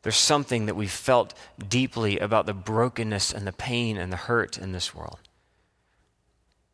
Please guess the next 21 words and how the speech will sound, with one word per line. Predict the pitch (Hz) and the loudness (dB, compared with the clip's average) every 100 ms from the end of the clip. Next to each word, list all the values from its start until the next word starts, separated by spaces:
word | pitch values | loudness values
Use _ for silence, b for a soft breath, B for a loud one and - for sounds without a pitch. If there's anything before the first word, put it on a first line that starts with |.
| _ _ _ _ _ _ _ _ _ _ _ _ _ _ _ _ _ _ _ _ _ _ _ _ _ _ _ _ _ _ - - | _ _ _ _ _ _ _ _ _ _ _ _ _ _ _ _ _ _ _ _ _ _ _ _ _ _ _ _ _ _ -14 -6
And | |
so | 101 107 | -2 0
we | |
find | 101 123 117 101 | 2 4 4 2
that | 87 | 2
perhaps | 104 95 123 123 101 - - - - b b b b b b b b b b b b b _ | 2 4 8 8 6 0 -4 -6 -12 b b b b b b b b b b b b b _
we're | 107 104 | 2 4
able | 123 120 - | 4 2 2
to | 120 | 0
begin | 107 104 117 120 | 0 2 2 2
to | - 110 | 0 -2
connect | 113 110 113 - - - b b b b _ _ _ | 0 2 2 2 -6 -8 b b b b _ _ _
with | 117 - | -4 0
the | 113 | 4
author | 110 107 107 | 4 4 0
of | 101 101 | 0 0
Lamentations, | 104 101 92 101 98 - 87 85 | 0 0 -2 -2 0 -2 -4 -6
that | 101 | -2
we | 113 | -2
know | 110 117 120 110 | 2 4 4 2
something | - 104 92 98 90 85 | 0 -2 -2 -4 -4 -6